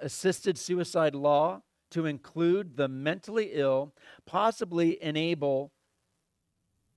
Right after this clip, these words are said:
mature minors. Uh, man, I'll tell you what, this is what happens when you involve socialism,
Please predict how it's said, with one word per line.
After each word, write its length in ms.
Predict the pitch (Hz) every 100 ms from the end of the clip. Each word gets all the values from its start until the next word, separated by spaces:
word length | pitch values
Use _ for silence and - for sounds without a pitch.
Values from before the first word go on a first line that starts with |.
| _ _
mature 960 | 120 120 135 - - - 196 196 208 208 _ _ _
minors. 800 | 127 131 127 110 101 104 - - _ _ _ _ _ _ _ _ _ _ _ _ _ _ _ _ _ -
Uh, 140 | - - _
man, 380 | 160 196 185 143
I'll 120 | 147
tell 180 | - 180
you 100 | 185
what, 160 | 156 -
this 160 | 202
is 140 | 294 247
what 120 | 196
happens 600 | 160 156 - 127 120 - _ _ - - -
when 600 | 143 160 151 147 143 131 _ _ _ _ _ _ _ _
you 200 | 147 165
involve 520 | 151 131 151 147 143 120 _ _ _ _ _ _
socialism, 1000 | - 185 190 - 180 180 151 180 175 151